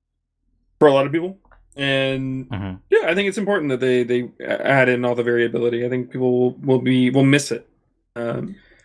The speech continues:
Speaker 1: especially considering a remake is supposed to be an upgrade, not a downgrade.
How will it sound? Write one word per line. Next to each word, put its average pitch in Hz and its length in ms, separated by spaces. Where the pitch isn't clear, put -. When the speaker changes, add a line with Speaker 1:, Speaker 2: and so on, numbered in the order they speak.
Speaker 1:
especially 240 320
considering 175 440
a 139 80
remake 151 460
is 139 120
supposed 139 320
to 135 60
be 127 440
an 135 120
upgrade, 120 400
not 120 140
a 110 40
downgrade. 110 520